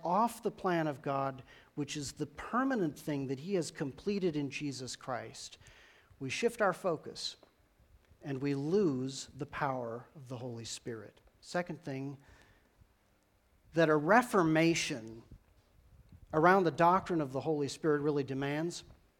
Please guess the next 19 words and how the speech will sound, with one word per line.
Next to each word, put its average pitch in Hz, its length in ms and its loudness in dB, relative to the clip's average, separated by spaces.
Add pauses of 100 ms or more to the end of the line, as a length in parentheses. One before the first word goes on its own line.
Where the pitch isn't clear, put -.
(720)
is 117 80 -12
a 107 40 -16
focus 160 360 0
on 135 160 0
love. 139 580 0 (1500)
This 175 140 0
should 175 300 0
ring 160 180 2
a 127 40 -4
bell. 117 360 -4 (1400)
Truth, 147 580 -2 (1080)
love. 123 440 -2 (1400)
The - 80 -20
church 220 380 0
governed 208 380 4
by 160 180 4
the 131 100 -4
Holy 147 300 -4
Spirit 135 480 -8